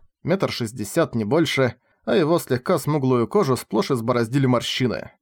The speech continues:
Так сказывались годы лишений. Круглые очки сползли на самый кончик носа. Именно так выглядел самопровозглашенный защитник детей из трущоб,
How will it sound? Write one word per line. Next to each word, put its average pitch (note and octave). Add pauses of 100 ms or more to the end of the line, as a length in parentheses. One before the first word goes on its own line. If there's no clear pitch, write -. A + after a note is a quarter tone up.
(420)
Так A3+
сказывались D3+
годы C#3
лишений. B2+ (480)
Круглые B2+
очки C3+
сползли A#2+
на A#2+
самый A#2
кончик -
носа. C3 (440)
Именно A#2+
так E3
выглядел A#2
самопровозглашенный A#2+
защитник A2
детей A#2
из A2
трущоб, -